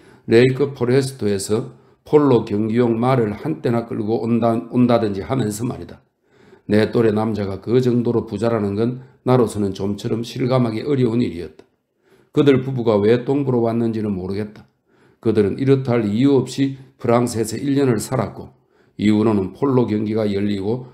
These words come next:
부자들이 모여있는 곳이면 어디든 가리지 않고 돌아다녔다. 데이지는 전화로 이번에 이사하면 아주 정착할 거라고 말했지만, 나는 그 말을 믿지 않았다.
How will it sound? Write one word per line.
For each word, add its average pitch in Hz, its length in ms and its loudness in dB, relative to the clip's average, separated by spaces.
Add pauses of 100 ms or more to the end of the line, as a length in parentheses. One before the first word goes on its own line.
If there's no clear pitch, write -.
(160)
부자들이 123 440 2
모여있는 113 500 0
곳이면 117 480 -2
어디든 104 360 -6
가리지 123 360 -2
않고 120 360 -4
돌아다녔다. 104 600 -6 (840)
데이지는 131 520 4
전화로 117 400 0
이번에 120 340 0
이사하면 117 520 -2
아주 127 220 -6
정착할 131 520 -4
거라고 117 320 -4
말했지만, 104 640 -2 (240)
나는 107 300 0
그 98 100 -6
말을 107 380 0
믿지 98 340 -6
않았다. 90 380 -10